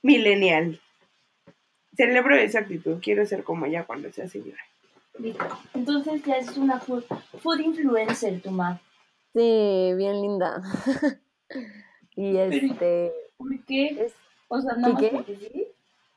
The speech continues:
Speaker 3: Sí.
Speaker 2: Porque sí, nada más.
Speaker 3: Porque, porque nos gusta comer. <laughs> Y por eso. Y está cool. Y sube fotitos.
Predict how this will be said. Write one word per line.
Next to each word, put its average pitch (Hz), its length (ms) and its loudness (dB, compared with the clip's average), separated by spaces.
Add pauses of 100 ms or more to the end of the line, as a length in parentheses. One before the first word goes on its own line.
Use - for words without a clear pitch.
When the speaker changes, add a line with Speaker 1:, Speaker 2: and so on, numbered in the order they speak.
(360)
Speaker 3:
Sí. 254 140 2
Speaker 2:
Porque 233 280 6
sí, 233 160 -6
nada 240 280 -12
más. 214 200 -16 (960)
Speaker 3:
Porque, 180 600 0
porque 190 280 -6
nos 180 180 -4
gusta 190 260 -4
comer. 165 320 -8 (140)
<laughs> 208 640 -8
Y 185 140 -6
por 160 240 -8
eso. 208 420 -6 (640)
Y 202 160 -6
está 208 360 -8
cool. 214 440 -6
Y 202 140 -10
sube 208 280 -6
fotitos. 190 460 -12